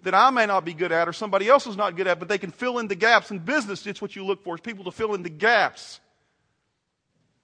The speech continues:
God will often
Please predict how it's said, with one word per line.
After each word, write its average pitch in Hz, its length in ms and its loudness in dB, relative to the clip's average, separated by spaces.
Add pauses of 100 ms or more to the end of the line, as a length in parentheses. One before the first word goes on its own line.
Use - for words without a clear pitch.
(2250)
God 233 340 6
will 208 140 -2
often 196 540 0